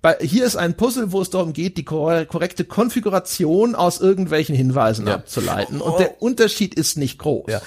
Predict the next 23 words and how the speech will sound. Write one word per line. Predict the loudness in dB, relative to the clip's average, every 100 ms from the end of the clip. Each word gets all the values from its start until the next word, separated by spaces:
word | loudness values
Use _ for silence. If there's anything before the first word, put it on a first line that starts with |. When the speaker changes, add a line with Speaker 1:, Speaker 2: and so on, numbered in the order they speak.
| -4
Speaker 2:
Sehr | 2 2
oft | 2 -2 -4
wird | 0
da | 2
halt | 2
das | 2 0
Stilmittel | -2 -2 0 -2
benutzt, | 0 -2 -2 0 2
dass | 2 0
eben | -2 -2 -2 -6 -6 -10 -12
die | -10
Figuren | -8 -4 -2 0
getrennt | 0 2 2
sind | 4 2
räumlich, | 2 0 0 -4 -4
dass | -2 -2
zum | -2
Beispiel | -2 0 0
ich | 0
als | -2 0
Mini-Cody | 2 2 2 0 -2 0
irgendwo | 0 0 -2 -4
reinlaufe | -2 2 2 4 4 2 2 2